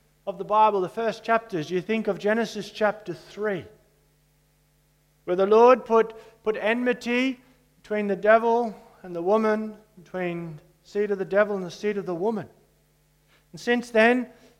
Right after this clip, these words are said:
the devil has been trying to bring back to himself those whom God has claimed.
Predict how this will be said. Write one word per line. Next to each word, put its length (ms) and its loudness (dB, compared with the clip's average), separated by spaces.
the 80 -6
devil 420 6
has 320 2
been 220 4
trying 360 2
to 140 2
bring 540 4
back 340 6
to 220 0
himself 640 2
those 380 4
whom 300 -2
God 340 6
has 240 0
claimed. 680 -4